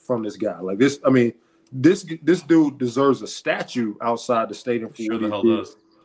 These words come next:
Speaker 1: at the University of Kentucky. They
Speaker 2: Okay.
Speaker 1: have to give him that. So that, that was my thing from Saturday, man. And I was,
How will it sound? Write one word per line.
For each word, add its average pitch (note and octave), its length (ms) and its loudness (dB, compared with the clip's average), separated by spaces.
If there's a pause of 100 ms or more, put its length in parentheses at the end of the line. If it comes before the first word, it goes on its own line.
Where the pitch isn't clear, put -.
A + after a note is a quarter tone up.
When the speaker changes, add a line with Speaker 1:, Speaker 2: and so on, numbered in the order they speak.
(140)
Speaker 1:
at C3 280 4
the B2+ 80 0
University B2 440 0
of - 40 -10 (100)
Kentucky. - 300 -4 (280)
They C3+ 260 4
Speaker 2:
Okay. D#3 100 0
Speaker 1:
have D#3 160 2
to D3 60 -6
give D3+ 360 0
him B2+ 180 -6
that. A2 240 -8
So B2+ 300 0 (520)
that, F3 260 2
that A#3+ 200 2
was F3+ 160 -2
my D#3+ 240 -2 (280)
thing C#3+ 240 -2
from C3 220 -8
Saturday, D3+ 560 0
man. A#2 280 -4
And B2 100 -4
I C#3+ 60 0
was, - 260 -6